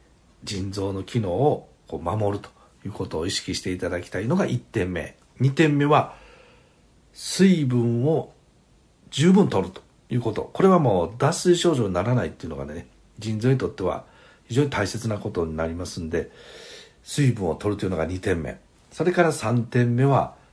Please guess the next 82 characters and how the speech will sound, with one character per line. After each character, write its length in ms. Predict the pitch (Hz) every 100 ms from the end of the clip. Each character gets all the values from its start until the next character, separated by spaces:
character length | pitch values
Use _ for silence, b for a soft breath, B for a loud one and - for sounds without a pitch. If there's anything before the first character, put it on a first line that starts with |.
| _
体 280 | - 185 185
重 200 | 160 175
を 20 |
皆 240 | 139 110 104
さ 100 | 92
ん 60 |
意 60 | 123
識 260 | - -
し 40 | 95
て 120 | 98
い 40 | 95
た 100 | 90
だ 100 | 85
い 60 |
て 140 | - -
ね、 160 | - - _ B B B B B _
ま 100 | 120
あ、 20 |
少 220 | 107 - 139
し、 320 | 120 98 95 _ _ _ _
こ 440 | - - 52 - -
う、 240 | _ -
体 160 | - 131
重 120 | 127
増 100 | 110
え 60 |
て 100 | 90
き 80 | 104
ま 140 | 101 101
す 100 | 113
と 80 |
で 80 | 92
す 80 | -
ね、 300 | 82 73 - _ -
慢 280 | 113 139 147
性 240 | - 139
腎 220 | 120 127 127
臓 180 | 131 117
病 140 | 90
に 80 | 82
な 100 | 80
り 100 | 92
や 120 | 98
す 120 | -
い 40 | 92
と 80 |
言 80 | 85
わ 60 | 85
れ 40 |
て 100 | 82
ま 140 | 85 80
す 100 | 87
ん 140 | 78
で、 220 | 95 - b b b b _ _ _ -
で 120 | 147
き 100 | 160
る 100 | 170
だ 120 | 165
け 120 | 147
体 300 | 135 - 151
重、 320 | 147 135 135 127 - -
私 320 | 104 123 113
実 160 | 98 95
は 40 |
毎 200 | 101 123
日 140 | 135 -
体 220 | 92 90
重 260 | 92 85 -
測 280 | - - 104
っ 40 |
て 100 | -
る 100 | 90
ん 40 | 76
で 80 | 69
す 100 | 82
ね。 60 |
あ 80 | 82
る 80 | 92
程 160 | 107
度 140 | 101 98
こ 520 | - 110 107 104
う、 20 | 113